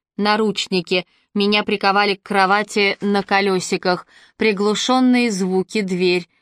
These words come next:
голоса. Я отчаянно пытаюсь освободиться. Ага, очнулась, как вижу.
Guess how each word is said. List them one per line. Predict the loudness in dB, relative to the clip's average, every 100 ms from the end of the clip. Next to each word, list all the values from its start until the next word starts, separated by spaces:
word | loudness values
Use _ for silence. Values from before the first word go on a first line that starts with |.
| -6
голоса. | 0 2 2 0 -2 0 -2 _ _ -4
Я | 0 0
отчаянно | 0 -2 0 2 0
пытаюсь | -2 0 0 0 -2
освободиться. | -2 0 0 0 0 -2 -2 -4 -4 _ _ _
Ага, | 0 2 2 0 -2 _ _
очнулась, | -2 -2 -2 0 2 0 -2
как | -2 -2
вижу. | -2 0 0 -2